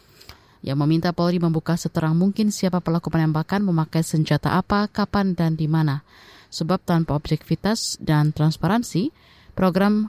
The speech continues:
revolusi mental di internal Polri tak akan pernah bisa berhasil. Akhir pekan lalu, Bribda I D F tewas tertembak senjata api milik seniornya Bribda I M S P di Flat Rutan Cikeas, Bogor, Jawa Barat. Juru bicara Densus delapan puluh delapan Aswin Siregar berjanji akan mengusut kasus itu secara transparan dan ilmiah,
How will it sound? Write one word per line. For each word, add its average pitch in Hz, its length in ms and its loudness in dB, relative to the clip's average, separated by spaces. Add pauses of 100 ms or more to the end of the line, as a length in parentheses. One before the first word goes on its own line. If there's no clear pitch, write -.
(140)
revolusi 170 480 0
mental 165 320 0
di 147 160 -2
internal 151 320 -2
Polri 180 320 -2
tak 151 240 -4
akan 160 240 -2
pernah 151 240 -4
bisa 147 320 -2
berhasil. 151 560 -2 (600)
Akhir 170 240 0
pekan 175 240 2
lalu, 185 320 4
Bribda 175 240 2
I 151 80 2
D 160 160 0
F 165 240 -6
tewas 180 400 -2
tertembak 175 400 -2
senjata 160 560 -2
api 165 160 0
milik 160 240 0
seniornya 170 560 0
Bribda 165 400 0
I - 240 -6
M 156 160 -2
S - 240 -4
P 196 160 0
di 170 80 -2
Flat 170 320 -4
Rutan 170 480 -2
Cikeas, 151 400 -6
Bogor, 160 400 0
Jawa 147 240 0
Barat. 151 320 -2 (560)
Juru 170 160 0
bicara 156 320 0
Densus 165 400 0
delapan 147 240 0
puluh 147 80 0
delapan 165 240 0
Aswin 160 320 0
Siregar 156 400 -2
berjanji 156 480 0
akan 151 240 0
mengusut 180 320 0
kasus - 480 -4
itu - 160 -4
secara 156 400 -4
transparan 185 560 -2
dan 160 160 0
ilmiah, 175 400 0